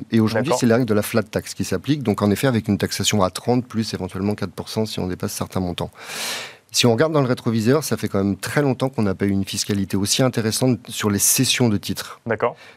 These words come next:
Speaker 1: Donc on peut se poser aussi la question, n'est-il pas intéressant aujourd'hui de créer une holding ? Il n'y a pas de réponse, tout dépend des objectifs,
Speaker 2: Bien
Speaker 1: hein.
Speaker 2: sûr, ça dépend de la stratégie de chaque, de chaque personne. Mais, bien sûr.
Speaker 1: Exactement. Mais l'intérêt aujourd'hui de créer une holding permet, un,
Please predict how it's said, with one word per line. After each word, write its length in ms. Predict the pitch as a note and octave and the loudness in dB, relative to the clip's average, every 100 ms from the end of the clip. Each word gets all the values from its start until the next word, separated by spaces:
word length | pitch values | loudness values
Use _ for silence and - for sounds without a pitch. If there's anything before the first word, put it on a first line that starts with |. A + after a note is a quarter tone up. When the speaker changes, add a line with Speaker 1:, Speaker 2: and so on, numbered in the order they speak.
| - | -8
Speaker 1:
Donc 220 | G2+ - | -2 0
on 60 | G2 | 2
peut 120 | E3+ | 2
se 60 | |
poser 240 | - B2 A2+ | 4 4 4
aussi 180 | G#2+ A2 | 4 2
la 100 | G2+ | 2
question, 380 | G#2+ - D3+ - | 0 0 -2 4
n'est-il 380 | A#2 B2+ D3 B2+ | 4 4 2 2
pas 240 | C3+ B2 | 2 2
intéressant 540 | A#2 G#2 A#2 G#2+ - A2 | 0 0 0 0 2 0
aujourd'hui 400 | G2+ G2+ G2+ G2 | 2 -2 -4 -4
de 100 | F#2+ | -6
créer 260 | - G#2 | -4 -2
une 140 | G2 F#2+ | -2 -2
holding ? 400 | F2 F2 D3+ C3 | -4 -4 -2 -2
Il 40 | |
n'y 60 | G2 | -2
a 40 | |
pas 100 | A#2 | 0
de 60 | G#2 | 2
réponse, 320 | C3 D#3+ C3 | 0 0 -2
tout 100 | - | -4
dépend 220 | G2 - | -4 -2
des 160 | G2+ F#2+ | -2 -2
objectifs, 340 | G#2 A#2 C#3+ | -4 -4 -4
Speaker 2:
Bien 100 | G#2+ | -2
Speaker 1:
hein. 40 | G#2+ | 0
Speaker 2:
sûr, 180 | D3+ G#2+ | 0 0
ça 100 | A#2 | 0
dépend 200 | A#2 E3+ | 2 2
de 60 | |
la 40 | C3 | 2
stratégie 320 | B2+ B2 B2+ | 2 2 -2
de 60 | |
chaque, 200 | B2+ - | -2 -4
de 220 | D#3 B2+ A#2+ | -4 -2 0
chaque 200 | C#3 E3+ | 0 0
personne. 260 | D3 D3+ | 0 0
Mais, 60 | A#2+ | 0
bien 80 | A2+ | 0
sûr. 100 | A2 | 0
Speaker 1:
Exactement. 380 | B2+ B2 G#2+ - - | 2 2 2 -2 -2
Mais 200 | A2 A#2 | 2 4
l'intérêt 380 | E3 D#3 D3 | 4 2 2
aujourd'hui 320 | C#3+ A2+ G#2+ A2 | 2 2 0 -2
de 100 | G2 | -2
créer 220 | - G#2+ | -2 0
une 120 | G2+ | 2
holding 320 | G2+ G2 G#2+ | 2 0 0
permet, 300 | G#2+ A2 A2 - | 0 2 2 2
un, 200 | B2 | 0